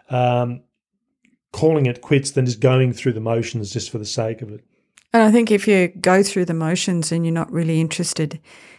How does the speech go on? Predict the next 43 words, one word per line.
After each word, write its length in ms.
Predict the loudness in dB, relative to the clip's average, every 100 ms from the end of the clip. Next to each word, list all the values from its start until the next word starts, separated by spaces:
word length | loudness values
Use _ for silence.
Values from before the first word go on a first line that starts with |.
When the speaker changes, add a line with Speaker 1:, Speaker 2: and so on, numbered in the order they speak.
| _ 0
Speaker 2:
and 220 | 4 4
you're 100 | 4
with 280 | 2 0 0
others, 560 | -2 -2 -2 -2 -2
you're 80 | -2
potentially 580 | -2 0 2 2 2 -2
putting 340 | 0 -2 0
them 200 | 2 2
in 180 | 2 0
danger 400 | 0 0 -2 -4
too, 400 | -8 -6 -6 -8 -10 -20 -20 -20 _ 0
um, 380 | 2 4 2
because 440 | 0 -4 0 2 2
you're 60 |
not 160 | 0 0
paying 260 | 0 0 0
attention 520 | 0 -2 -2 -4 -4
to 360 | -4 -4 -4 -6 _ _ _
what 180 | -8 -6 -4
you're 80 |
doing. 440 | -2 0 0 -4 -8 _ _ _ _ _ _ -20 -20 -20 -20 -20 _ _
Speaker 1:
Running 280 | 2 4 4
out 80 | 2
of 80 | 2
money. 380 | 2 2 -2 -6
Now, 220 | -2 0
again, 260 | 0 2 0
this 160 | 0 -2
tends 260 | -2 -2
to 60 | -2
be 100 | -4
more 260 | 0 0
a 80 | 2
long 280 | 4 4 4
Speaker 2:
<laughs> 80 | 2
Speaker 1:
distance, 440 | 2 0 -4 -2
multi-weeks 720 | 0 0 0 2 2 2 -2
or 120 | 0 2
multi-month 640 | 2 2 -2 2 0 0
sort 220 | -4 -4
of 80 | -2
hike 240 | -6 -6 -6
situation. 760 | -8 -4 -4 -4 -6 -8 -10